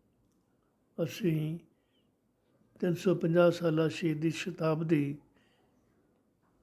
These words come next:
ਨੂੰ ਯਾਦ ਰੱਖਦੇ ਹੋਇਆਂ ਸਾਰਾ ਸਿੱਖ ਜਗਤ ਆਪਣੇ ਆਪਣੇ ਤਰੀਕੇ ਨਾਲ ਉਹਨਾਂ ਨੂੰ ਸ਼ਰਧਾਂਜਲੀਆਂ ਭੇਟ ਕਰ ਰਿਹਾ ਹੈ।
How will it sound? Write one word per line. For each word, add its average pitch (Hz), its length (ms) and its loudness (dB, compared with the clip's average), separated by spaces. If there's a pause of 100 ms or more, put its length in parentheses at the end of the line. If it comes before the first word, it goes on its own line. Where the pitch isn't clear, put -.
(120)
ਨੂੰ 156 180 0
ਯਾਦ 151 320 2
ਰੱਖਦੇ 160 400 -2
ਹੋਇਆਂ 147 420 -4 (720)
ਸਾਰਾ 160 320 -2
ਸਿੱਖ - 360 -4
ਜਗਤ 151 380 -2 (800)
ਆਪਣੇ 170 420 -2
ਆਪਣੇ 151 520 -6 (680)
ਤਰੀਕੇ 156 440 -2
ਨਾਲ 147 360 -4 (320)
ਉਹਨਾਂ 160 220 0
ਨੂੰ 156 140 -2
ਸ਼ਰਧਾਂਜਲੀਆਂ 156 800 -4
ਭੇਟ 151 280 -6
ਕਰ 156 220 -6
ਰਿਹਾ 147 360 -4
ਹੈ। 131 200 -12